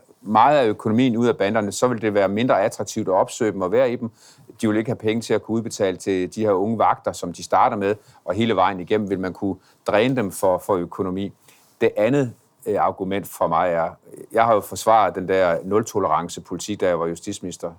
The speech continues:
Men det er jo bare gået en vej med hashhandel, og den måde, øh, hash har indvundet indpas i vores kultur. Øh, det er jo bare gået fremad, øh,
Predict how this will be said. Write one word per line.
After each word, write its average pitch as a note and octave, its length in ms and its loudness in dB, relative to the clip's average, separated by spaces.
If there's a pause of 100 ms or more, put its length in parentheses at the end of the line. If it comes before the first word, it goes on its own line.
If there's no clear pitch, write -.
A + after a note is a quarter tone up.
(540)
Men F#2+ 120 -6
det A2 40 -4
er G#2+ 40 6
jo G2+ 60 4
bare G#2 200 4
gået A2 360 4
en A#2 180 0
vej F#2+ 200 4
med F2+ 140 -6
hashhandel, F2 480 -4
og E2+ 140 -4
den F#2+ 120 -2
måde, G2 340 0 (100)
øh, F2 140 -4
hash G2 280 -4
har G2 120 0
indvundet G2 520 -4 (280)
indpas A2 400 -4
i G2 40 -6
vores E2+ 260 -6
kultur. G2 500 -6 (640)
Øh, F#2 100 0
det F2 220 -2
er G2 40 0
jo F#2 40 -2
bare F#2+ 220 2
gået F#2+ 200 -2
fremad, F2 460 0 (140)
øh, E2+ 220 -2